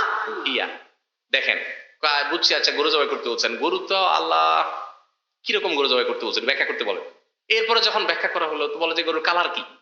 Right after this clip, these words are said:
আল্লাহ বলেন, "ঠিক আছে, এত যখন জানতে ইচ্ছা, তো গরু জবাই করবা, সে গরুর কালার কি হবে? সাদা গরু দেখছো চান্দু, কালো গরু দেখছো, লাল গরু দেখছো,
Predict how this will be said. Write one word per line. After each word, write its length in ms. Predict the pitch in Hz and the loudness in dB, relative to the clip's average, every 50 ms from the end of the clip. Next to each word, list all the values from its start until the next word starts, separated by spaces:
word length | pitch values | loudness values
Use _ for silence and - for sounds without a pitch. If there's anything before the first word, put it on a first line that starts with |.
| _ _ _ _ _ _ _ | _ _ _ _ _ _ _
আল্লাহ 300 | - - 185 185 185 180 | -2 0 0 2 2 2
বলেন, 300 | 165 170 170 170 170 170 | 2 2 0 0 0 -2
"ঠিক 160 | 170 170 170 | -2 0 0
আছে, 400 | 175 151 - - 147 147 - - - | 0 0 0 -2 -2 -2 -4 -4 -2
এত 200 | 165 165 - - | -2 0 0 0
যখন 300 | 175 175 185 170 202 196 | 0 0 0 0 0 2
জানতে 280 | 190 180 165 160 - 156 | 2 2 0 2 0 -2
ইচ্ছা, 580 | 143 131 - - 151 127 117 120 - - - - - _ _ _ - - _ - | 0 0 0 2 2 2 2 0 -2 -6 -12 -14 -18 _ _ _ -20 -20 _ -6
তো 80 | 160 | -4
গরু 220 | 135 131 156 165 - | -2 2 2 2 4
জবাই 260 | 170 170 170 180 175 | 2 2 2 2 2
করবা, 240 | - 196 180 170 160 | 2 2 2 4 4
সে 120 | - 175 156 | 4 2 2
গরুর 240 | 160 165 165 160 | 2 2 2 2
কালার 180 | 165 170 175 175 | 2 2 2 2
কি 140 | - 190 180 | 2 2 2
হবে? 220 | 185 180 160 147 117 - - - - - - - _ _ _ - | 2 2 2 2 0 -2 -4 -8 -10 -14 -18 -20 _ _ _ 0
সাদা 300 | - - 123 123 135 147 | 2 2 4 4 4 4
গরু 200 | 147 160 156 156 | 2 2 2 2
দেখছো 280 | 151 139 - - 160 | 2 2 2 2 2
চান্দু, 560 | 147 156 151 139 139 135 131 131 131 127 123 117 | 2 2 2 2 2 2 2 2 2 2 2 2
কালো 280 | 120 131 135 143 143 | 2 2 2 2 2
গরু 160 | 139 147 147 | 2 2 2
দেখছো, 580 | 143 139 147 147 - - - 156 151 151 147 143 | 2 2 2 0 0 2 2 2 4 4 2 2
লাল 240 | 143 143 147 151 151 | 4 4 4 2 2
গরু 200 | 147 160 156 160 | 2 2 2 2
দেখছো, 360 | 156 170 165 165 - 202 | 2 2 2 2 2 4